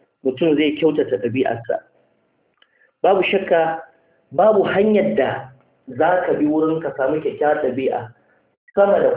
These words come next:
koyi da manzon Allah sallallahu alaihi wasallam. Shi ya fi kowa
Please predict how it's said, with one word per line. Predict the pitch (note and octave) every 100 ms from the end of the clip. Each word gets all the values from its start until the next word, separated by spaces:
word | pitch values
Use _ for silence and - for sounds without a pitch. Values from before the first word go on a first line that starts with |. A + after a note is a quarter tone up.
| -
koyi | E3+ D#3+ C3
da |
manzon | B2 A#2 B2+ C3+
Allah | C#3 C3+ B2 -
sallallahu | B2+ A#2 - A#2+
alaihi | G2+ -
wasallam. | A#2+ A2 - _ _ _ _ _ _ _ -
Shi | - F3+
ya | F3+
fi | F#3
kowa | G3 F#3 F#3